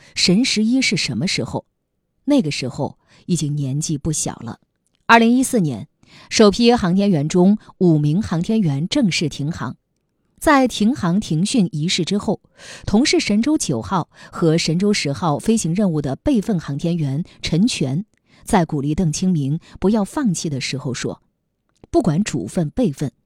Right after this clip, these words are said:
都是航天员的本分。”这句话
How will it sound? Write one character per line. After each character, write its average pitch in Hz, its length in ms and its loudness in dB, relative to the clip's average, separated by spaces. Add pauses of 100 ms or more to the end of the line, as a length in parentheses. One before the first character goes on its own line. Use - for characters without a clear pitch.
(220)
都 202 180 4
是 185 140 -2
航 147 260 -8
天 170 160 -4
员 156 220 -4
的 160 200 -4
本 127 220 -8
分。” 156 220 -4 (880)
这 - 160 6
句 190 120 0
话 147 300 -4